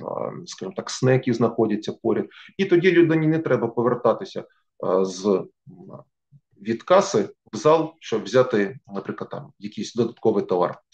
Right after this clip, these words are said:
А от в прикасовій зоні людина протягнула руку і взяла те, що вона хоче. Тому прошу запам'ятати, саме гастрономія, м'ясо, сир, найкраще їх запропонувати саме, е, там, де ви пропонували тільки що пляшечку вина або міцного алкоголю.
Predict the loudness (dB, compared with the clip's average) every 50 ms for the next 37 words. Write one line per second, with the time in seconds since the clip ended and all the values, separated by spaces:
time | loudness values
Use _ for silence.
0 | -20 -20 -16 -14 -6 0 2 2 2 2 0 0 0 2 2 2 2 2 0 -2
1 | 0 2 2 2 2 2 2 4 4 2 0 -2 -4 -6 -4 -2 0 0 -2 -2
2 | -4 -4 -2 -2 0 0 2 2 2 0 0 -4 -8 -8 -8 -8 -2 0 0 0
3 | 0 -2 -2 -4 -4 -2 -4 -2 -2 -2 -4 -6 -8 -10 -16 -18 -16 -18 -20 -20
4 | _ _ _ _ _ _ _ _ _ _ _ _ _ _ _ _ _ _ -2 0
5 | 2 2 2 2 0 0 2 2 2 2 4 4 4 4 4 4 2 2 2 0
6 | -4 -4 -6 -14 -20 -20 -14 -2 4 4 6 6 6 6 4 4 0 2 2 2
7 | 4 4 4 4 4 4 2 2 0 -2 -2 -4 -2 2 2 2 2 0 -4 -6
8 | -6 -2 0 0 0 0 -4 -4 -4 -2 0 0 -2 -2 -4 -2 -2 -2 -2 -2
9 | -4 -4 -4 -4 -4 -6 -4 -2 -2 -2 0 -2 -2 -2 -2 -4 -4 -2 0 0
10 | 0 0 0 -2 -4 -4 -6 -20 -20 _ -8 0 2 4 4 6 4 4 2 0
11 | -2 -4 -6 -4 -2 -2 -2 -4 -6 _ 2 4 4 4 2 0 0 2 2 2
12 | 2 0 -2 -8 -6 -4 0 2 2 2 0 -2 -6 -8 -8 -8 -8 -8 -8 -2
13 | 0 2 2 0 -2 -8 -8 -6 -4 -4 -2 0 0 0 0 -2 -4 -4 -6 -8
14 | -6 -6 -4 -2 -2 -2 -2 -4 -8 -8 -8 -10 -14